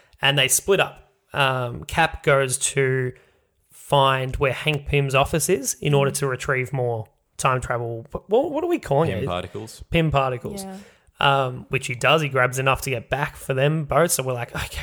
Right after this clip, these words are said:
Speaker 1: thank God they're getting back." 'Cause at this point I was like, "Is this how they die? Is this where,
Speaker 3: <laughs>
Speaker 1: like, is this what they're gonna do?"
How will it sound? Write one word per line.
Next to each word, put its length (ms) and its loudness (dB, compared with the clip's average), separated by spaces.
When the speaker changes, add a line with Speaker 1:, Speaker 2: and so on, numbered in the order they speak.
Speaker 1:
thank 260 -4
God 260 -10
they're 260 -4
getting 260 -2
back." 160 -4
'Cause 140 2
at 60 4
this 140 4
point 220 4
I 20 6
was 100 6
like, 200 4
"Is 160 2
this 240 -4
how 180 4
they 160 4
die? 460 4
Is 160 2
this 180 2
where, 280 6
Speaker 3:
<laughs> 80 6
Speaker 1:
like, 120 2
is 160 0
this 140 0
what 160 4
they're 80 4
gonna 140 6
do?" 160 6